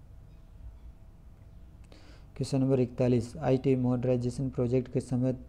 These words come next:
संदर्भ में शब्द पीएमयू इंगित करता है? ए, project management unit। प्रश्न नंबर बयालीस,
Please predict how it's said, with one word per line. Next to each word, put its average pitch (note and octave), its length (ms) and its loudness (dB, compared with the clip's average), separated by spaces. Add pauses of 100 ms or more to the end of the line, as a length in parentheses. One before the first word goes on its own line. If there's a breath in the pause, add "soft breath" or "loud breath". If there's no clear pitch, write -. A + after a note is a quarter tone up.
(640)
संदर्भ B2 480 2
में C3+ 240 4
शब्द C3+ 340 2 (120)
पीएमयू C3 580 2 (640 loud breath)
इंगित C3 440 2
करता B2+ 320 2
है? A#2+ 400 2 (100)
ए, A#2+ 340 2 (360)
project C3+ 440 4
management B2+ 680 2
unit। A#2+ 500 2 (2000)
प्रश्न B2+ 220 -6
नंबर B2+ 220 2
बयालीस, B2 400 4